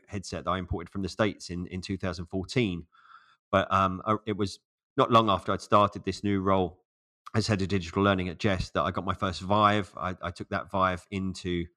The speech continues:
the school and started looking for ways to, to integrate it into different curriculum areas. In actual fact, I've just recently started, uh, writing a, a, a series of guest posts for Vive on the, on the Vive blog. You can go and, like, Google, like,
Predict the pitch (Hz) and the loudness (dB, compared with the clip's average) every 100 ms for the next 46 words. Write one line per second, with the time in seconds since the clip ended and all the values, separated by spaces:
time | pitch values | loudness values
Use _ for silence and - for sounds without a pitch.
0 | _ _ _ - 95 - 131 123 117 101 | _ _ _ -8 -6 4 6 6 4 0
1 | - 104 101 98 95 95 98 95 - 98 | -2 -2 -4 -6 -6 -2 0 -2 -4 -2
2 | 92 92 104 95 92 98 101 92 92 95 | -2 -4 -4 -2 -4 -2 0 0 -2 -4
3 | 95 95 - 92 87 78 _ _ _ - | -6 -6 -4 -2 -2 -6 _ _ _ 0
4 | 110 110 101 127 131 117 117 - 120 117 | 2 0 0 2 2 2 0 2 4 4
5 | 117 117 - - 127 120 117 107 104 104 | 4 0 -4 -10 0 0 2 0 0 0
6 | 92 131 131 - - - _ _ - 107 | 0 6 6 4 -14 -20 _ _ 0 4
7 | 117 - 101 98 101 98 95 - - 104 | 4 2 -6 -2 0 0 -2 -10 0 2
8 | 101 - 95 - 104 98 92 95 92 - | 2 -2 -10 -6 -4 0 0 0 -10 -6
9 | 101 - 95 - 107 92 - 107 - - | -6 -4 -6 -2 -2 0 0 0 0 -2
10 | 101 - - - - - 123 107 92 85 | -2 -4 -16 -16 -12 2 4 4 4 2
11 | 87 107 - 98 98 - 95 92 101 95 | 2 -2 -6 -6 -4 -4 -4 -4 2 2
12 | 87 104 90 87 104 92 90 87 82 - | 2 -2 -2 -8 -8 -6 -6 -6 -10 -10
13 | _ _ - 117 101 101 92 90 | _ _ 4 6 6 2 2 -2